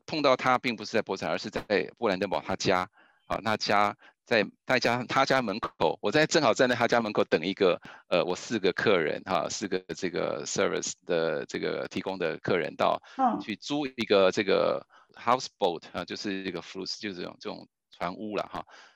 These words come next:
Speaker 1: 屋船，
Speaker 2: 嗯。
Speaker 1: 可以水上漂的这个船去休闲运动，啊，去做出去运动。
Speaker 2: 嗯。
Speaker 1: 结果我等了二十分钟迟到，那我这个时候正好碰到她，啊，正好我们讲了十五分钟。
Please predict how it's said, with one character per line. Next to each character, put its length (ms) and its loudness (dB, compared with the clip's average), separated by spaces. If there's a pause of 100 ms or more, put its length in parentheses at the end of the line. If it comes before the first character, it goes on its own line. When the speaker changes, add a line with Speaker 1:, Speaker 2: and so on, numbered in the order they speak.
(120)
Speaker 1:
屋 160 -4
船， 260 0
Speaker 2:
嗯。 20 -10
Speaker 1:
可 140 0
以 120 2 (200)
水 180 -4
上 160 0
漂 340 -2
的 120 0
这 80 -10
个 80 -6
船 180 -8
去 380 -6 (240)
休 160 -2
闲 180 -4
运 160 -10
动， 180 -4 (120)
啊， 180 -8
去 80 -12
做 140 -4
出 120 -6
去 140 0
运 120 -6
动。 100 -18
Speaker 2:
嗯。 100 -20 (300)
Speaker 1:
结 120 2
果 80 4
我 80 6
等 160 0
了 80 4
二 80 6
十 100 -6 (180)
分 140 -6
钟 280 -4
迟 180 -8
到， 240 4
那 80 0
我 80 -2
这 80 -4
个 140 0
时 100 -2
候 60 2
正 120 -8
好 80 -6
碰 180 -8
到 180 2
她， 420 2
啊， 140 2
正 160 -2
好 60 -4
我 40 -6
们 100 -10
讲 220 0
了 100 0
十 160 2
五 120 -6
分 220 -10
钟。 260 -6